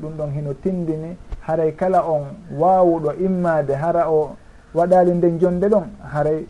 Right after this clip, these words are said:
sunna makko on kono nde o immoto direct, hara o jottaki ɗon fi heblagol. Kala noon tawɗo hino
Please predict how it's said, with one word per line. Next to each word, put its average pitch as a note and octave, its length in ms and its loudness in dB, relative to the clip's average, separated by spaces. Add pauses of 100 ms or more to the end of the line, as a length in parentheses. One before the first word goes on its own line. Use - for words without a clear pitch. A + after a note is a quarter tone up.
(120)
sunna D#3 240 -4
makko D3 280 -2
on D3+ 120 -2
kono D3 300 -2
nde D3+ 240 -2
o D3+ 80 2
immoto D3+ 400 0
direct, E3+ 300 -2 (320)
hara D3 280 2
o C#3 220 0
jottaki D3+ 500 2
ɗon C#3+ 200 -4
fi D3 160 -8
heblagol. C3 480 -2 (480)
Kala G#3 200 6
noon G#3 200 6
tawɗo G3 320 2
hino F#3 420 -2